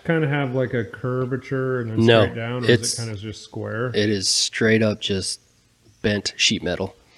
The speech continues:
Speaker 1: Oh, is it really? From
Speaker 2: Yeah.
Speaker 1: the factory, just straight square?
Speaker 2: Straight up, yeah.
Speaker 1: Hmm.
Speaker 2: Just ninety degree edges all the way around that thing. It is straight as everything. And then,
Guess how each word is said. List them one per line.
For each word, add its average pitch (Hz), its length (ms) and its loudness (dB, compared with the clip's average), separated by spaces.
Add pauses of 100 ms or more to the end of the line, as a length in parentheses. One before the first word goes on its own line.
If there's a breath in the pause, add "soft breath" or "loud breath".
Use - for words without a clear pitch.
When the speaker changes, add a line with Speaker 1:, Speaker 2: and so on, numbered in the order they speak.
Speaker 1:
Oh, 131 60 2
is 127 120 4
it 127 80 0
really? 120 260 2
From 143 180 2
Speaker 2:
Yeah. 113 80 4
Speaker 1:
the - 40 -4
factory, 127 380 2
just 123 180 2
straight 117 260 -2
square? 120 320 -2
Speaker 2:
Straight 113 720 -2
up, 107 320 -6 (480)
yeah. - 280 -6 (120)
Speaker 1:
Hmm. 214 140 2 (180)
Speaker 2:
Just - 320 -8
ninety 98 340 0
degree 107 340 -4
edges 98 320 -2
all 98 120 -4
the 98 60 -4
way 95 80 -4
around 95 260 -4
that 87 160 -8
thing. - 220 -10 (320 soft breath)
It 104 80 0
is 87 160 -2
straight - 400 -2
as 90 120 -4
everything. 87 420 -8 (1000 soft breath)
And 98 140 -4
then, 90 260 -2